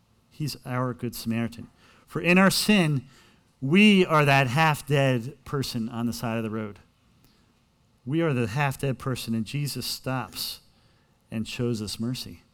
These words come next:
And that's the power of the gospel. That's the message of the gospel. And in Ephesians, it, it,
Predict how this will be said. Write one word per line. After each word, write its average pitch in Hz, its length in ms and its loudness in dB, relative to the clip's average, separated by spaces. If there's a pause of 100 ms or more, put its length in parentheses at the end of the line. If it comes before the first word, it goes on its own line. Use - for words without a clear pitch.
(680)
And 127 160 0
that's 156 220 4
the 147 80 -6
power 160 320 6
of 139 60 4
the 135 80 0
gospel. 127 440 2
That's 139 220 -2
the 143 80 -4
message 135 360 -2
of 120 100 -2
the 113 80 -6
gospel. 123 460 -2 (1120)
And 147 460 0
in 165 320 -2
Ephesians, 160 640 4
it, 147 120 -2 (120)
it, 143 160 -4